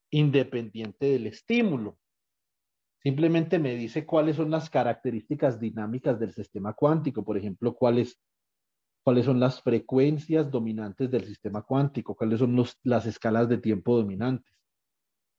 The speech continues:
Entonces ustedes dicen, "Pero es que esta definición aplica,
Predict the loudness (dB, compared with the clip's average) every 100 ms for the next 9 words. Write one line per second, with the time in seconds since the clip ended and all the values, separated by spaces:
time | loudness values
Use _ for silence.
0 | _ _ _ _ _ _ _ _ _ _
1 | _ _ _ _ -2 0 2 2 4 2
2 | 4 0 -2 -4 -2 -2 0 -4 -6 -2
3 | -2 0 0 0 0 -4 -6 -4 -2 0
4 | 0 -2 -2 -2 -2 -6 -6